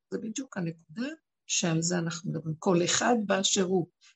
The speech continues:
וזאת כל העבודה וכל המטרה שהשם שם אותי פה, אה, ברצון השם יתברך, ברצון ש-, שליחה ש-, של רבו של הדרך,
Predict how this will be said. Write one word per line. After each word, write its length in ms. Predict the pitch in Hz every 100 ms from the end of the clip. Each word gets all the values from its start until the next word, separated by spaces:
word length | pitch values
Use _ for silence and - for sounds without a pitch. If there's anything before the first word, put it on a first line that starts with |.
| 220
וזאת 280 | 170 214 -
כל 180 | 196
העבודה 360 | 185 180 165 196 190
וכל 200 | - 220
המטרה 460 | 220 202 - 190
שהשם 360 | 196 - - 196
שם 240 | - 196 196
אותי 220 | - 165 -
פה, 140 | 165 - _ _ _ _
אה, 100 | 180 170 196 - -
ברצון 480 | 185 165 - 208 196
השם 300 | - 185 175
יתברך, 460 | 165 165 165 165 -
ברצון 340 | 151 - 180 196 _ _ _ _
ש-, 200 | - - 302 185
שליחה 600 | - - 165 160 220 214
ש-, 220 | - 170 156 -
של 340 | - - 160 160
רבו 200 | 147 151
של 300 | - 190 165
הדרך, 460 | 156 196 190 165